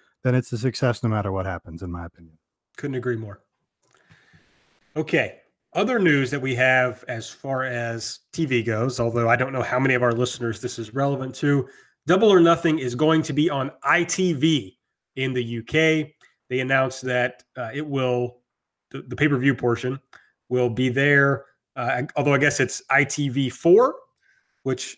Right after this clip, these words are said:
Speaker 2: isn't as sad as it sounds. Apparently, that's a very big station. They also announced, and I'll get into that a little more, they also announced that there will be a one-hour pre-show called Buy-In, uh, which will air at midnight U K time.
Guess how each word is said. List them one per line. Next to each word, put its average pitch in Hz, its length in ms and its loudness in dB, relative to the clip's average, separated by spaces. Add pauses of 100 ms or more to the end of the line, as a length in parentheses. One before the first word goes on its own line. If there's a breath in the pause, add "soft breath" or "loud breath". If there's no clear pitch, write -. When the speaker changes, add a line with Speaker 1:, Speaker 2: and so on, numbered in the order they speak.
Speaker 2:
isn't 160 280 4
as 135 120 4
sad 139 240 4
as 127 120 0
it 135 80 -8
sounds. 143 340 0
Apparently, 135 320 -2
that's 127 220 -2
a 117 40 -10
very 123 240 2
big 120 320 -2 (640)
station. 185 640 4 (160)
They 143 120 -4
also 170 260 2
announced, 143 340 0
and 131 80 -2
I'll 131 80 0
get 123 100 -4
into 117 100 -4
that 117 160 -4
a 113 40 -8
little 120 160 -6
more, 135 280 -6 (960)
they 156 60 -2
also 160 240 4
announced 147 400 2 (420 soft breath)
that 127 120 -10
there 151 160 4
will 151 160 2
be 139 200 -2
a 127 80 -2
one-hour 143 600 -2
pre-show 185 640 -2 (220 loud breath)
called 131 300 -4 (200 soft breath)
Buy-In, 156 720 0 (480)
uh, 117 140 -12
which 127 180 -8
will 147 80 -8
air 135 160 -2
at 117 140 -8
midnight 123 420 -2 (160)
U 127 160 -6
K 147 240 0
time. 139 480 0